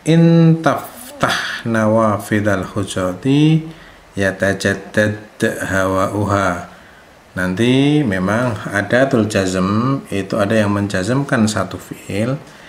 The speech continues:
ada yang menjazmkan dua fi'il. Seperti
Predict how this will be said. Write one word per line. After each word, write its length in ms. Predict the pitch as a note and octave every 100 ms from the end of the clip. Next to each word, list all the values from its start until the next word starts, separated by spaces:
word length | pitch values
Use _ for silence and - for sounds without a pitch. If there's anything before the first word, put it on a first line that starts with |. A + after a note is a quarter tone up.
| - -
ada 240 | - G2 G#2
yang 160 | G#2+ G2
menjazmkan 840 | G2 F#2 F2+ F2+ F2+ G2+ G2 G2
dua 240 | F#2+ F#2 E2+
fi'il. 480 | - F2+ E2 E2 E2+ - - - - -
Seperti 640 | - - F#2 F#2 F#2+ F#2+